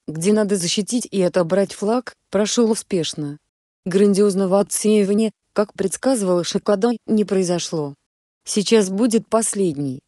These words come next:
самый сложный и самый ответственный этап сражения один на один. Наша команда дошла до третьего этапа в полном составе. Интересно, против кого я буду сражаться?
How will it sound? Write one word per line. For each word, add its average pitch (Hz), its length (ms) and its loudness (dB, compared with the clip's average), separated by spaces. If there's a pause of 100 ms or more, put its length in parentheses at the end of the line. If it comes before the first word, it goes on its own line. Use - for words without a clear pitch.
самый 214 360 0
сложный 214 520 2
и - 120 -2
самый 190 300 2
ответственный 190 580 -2
этап 170 260 -4
сражения 190 680 0
один 190 180 0
на 220 80 2
один. 156 380 -4 (480)
Наша 214 340 2
команда 208 640 0
дошла 180 340 0
до 180 140 -2
третьего 208 500 0
этапа 240 320 0
в 160 100 -12
полном 190 340 -2
составе. 165 580 -4 (480)
Интересно, 175 720 0 (160)
против 208 300 -2
кого 180 320 -2
я 185 160 2
буду 190 240 0
сражаться? 196 760 0